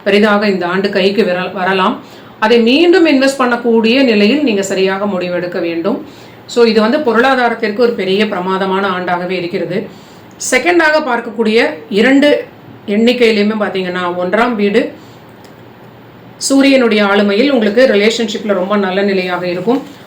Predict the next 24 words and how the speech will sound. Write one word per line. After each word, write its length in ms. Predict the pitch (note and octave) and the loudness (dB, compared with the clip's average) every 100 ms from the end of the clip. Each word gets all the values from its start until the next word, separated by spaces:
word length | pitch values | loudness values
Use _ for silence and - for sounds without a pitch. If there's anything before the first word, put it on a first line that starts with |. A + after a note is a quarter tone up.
| - | -12
அது 120 | - G3+ | -8 -4
புது 260 | B3+ D#4+ | 0 0
திருமணம் 360 | E4 C#4 A#3+ A3 | 2 2 2 0
மட்டும் 300 | G#3 A#3+ B3+ | 0 0 0
கொஞ்சம் 400 | G3+ G3 G3+ - - | 0 -2 -4 -6 -2
பிளசன்ட்டாக 500 | G3 A3 A3 A3 G3+ | 0 0 0 0 -2
இருக்கும். 420 | F#3 F#3+ A#3+ E4+ - - - - - | -4 -2 -4 -4 -14 -20 -20 -20 -2
திருமண 380 | B3+ D4 D4 C#4+ | 2 4 4 2
வாழ்வில் 500 | A3+ A3 A#3+ B3+ A3 | 2 2 4 2 2
already 380 | G3+ G#3 G#3+ G#3+ | 2 2 2 2
இருக்கிறவங்க 600 | G3+ G3+ G3 F#3+ F#3 C4 | 0 0 -2 -2 -2 -2
கொஞ்சம் 380 | A3+ A#3+ A#3+ B3 | 0 0 0 0
நீங்க 360 | G3 F#3+ B3+ | 0 0 0
உங்க 120 | A3 F#3 | 0 -4
மனைவிக்கு 600 | F#3 F#3+ F#3+ G3+ G3 - - - - | -4 -4 -2 0 -2 -2 -16 -16 -6
முதலே 240 | F#3+ A3+ | -2 0
நம்ம 200 | B3+ A3 F#3 F#3 | 2 0 -4 -6
சொல்லிட்டோம், 280 | F#3 G3 | -4 -2
அதை 140 | A#3 G3 | -2 -2
மறுபடியும் 440 | F3+ G3 G3+ A#3 | -4 -4 -2 -2
மறுபடியும் 360 | G3+ F#3+ F#3+ G#3 | -2 -2 -2 -4
சொல்லக்கூடிய 480 | G#3 F#3 F#3 F#3 F3 | -4 -6 -6 -4 -4
நிலையாக 460 | F3 F3 E3+ F#3+ | -4 -4 -4 -6
வருகிறது. 640 | F3 F3 F3 E3+ D#3+ E3 | -6 -6 -6 -8 -6 -8